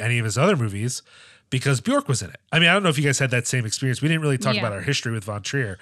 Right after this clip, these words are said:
Speaker 1: but for me, it all started with Von Trier with Dancer in the Dark, 'cause it was like, "Oh, Bjork's in a movie. Guess I'm gonna see it." And then seeing it, by the way, as a super Jesus-y guy at a Jesus college with my Jesus college friends,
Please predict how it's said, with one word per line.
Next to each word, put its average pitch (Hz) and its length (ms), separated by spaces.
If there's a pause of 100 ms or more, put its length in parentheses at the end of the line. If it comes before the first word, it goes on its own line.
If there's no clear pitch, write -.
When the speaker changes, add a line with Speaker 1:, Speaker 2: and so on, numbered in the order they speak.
(300)
Speaker 1:
but 131 140
for 131 140
me, 127 460 (360)
it 143 120
all 151 100
started 156 280
with 135 120
Von 127 160
Trier 139 220
with 123 220
Dancer 127 240
in 110 40
the 107 80
Dark, 117 220
'cause - 100
it - 20
was 104 140
like, 101 260
"Oh, 208 300 (280)
Bjork's 139 380
in 175 80
a - 20
movie. 170 380 (100)
Guess 107 220
I'm 135 80
gonna 156 160
see 220 240
it." 143 200 (320)
And 139 180
then 131 280 (220)
seeing 226 480
it, 135 160
by 135 140
the 123 100
way, 120 380 (340)
as 131 200
a 117 360
super 220 480
Jesus-y 165 640
guy 139 320
at 127 100
a 120 100
Jesus 151 460
college 123 600 (260)
with 226 220
my 214 160
Jesus 233 500
college 220 520
friends, 135 640